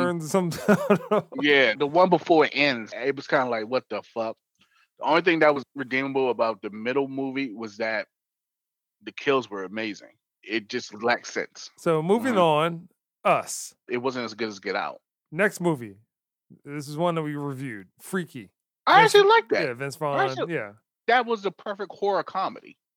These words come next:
Speaker 2: It was good. It was funny. I enjoyed it. It kinda reminded me of a Happy Death Day.
Speaker 1: In the vein of Split, Glass.
Speaker 2: Mm-hmm. That's the last one, right?
Speaker 1: Yeah, that was the trash one.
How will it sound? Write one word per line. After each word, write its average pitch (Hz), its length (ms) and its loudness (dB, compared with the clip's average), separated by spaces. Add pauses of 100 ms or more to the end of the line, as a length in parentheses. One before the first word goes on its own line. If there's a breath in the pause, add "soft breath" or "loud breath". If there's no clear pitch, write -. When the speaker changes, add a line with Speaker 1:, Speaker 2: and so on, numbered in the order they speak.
(260)
Speaker 2:
It 180 60 -2
was 196 160 -8
good. 185 300 2
It 127 80 -4
was 156 140 -6
funny. 175 340 -8
I 131 180 0
enjoyed 123 280 -2
it. 98 60 -4
It 127 220 -2
kinda 202 240 2
reminded 180 260 2
me 156 140 -2
of 131 100 0
a 113 320 0
Happy 156 260 0
Death 135 260 -2 (120)
Day. - 240 -12 (160)
Speaker 1:
In 196 140 0
the 214 60 -4
vein 220 220 4
of 202 80 0
Split, 208 420 2 (240)
Glass. 156 500 2
Speaker 2:
Mm-hmm. 123 240 -8 (260)
That's - 220 2
the 139 40 0
last 139 280 6
one, 107 100 -10
right? 110 320 -2
Speaker 1:
Yeah, 123 320 -2
that 127 40 -4
was 135 140 -8
the 127 80 -16
trash 117 340 -8
one. 107 80 -20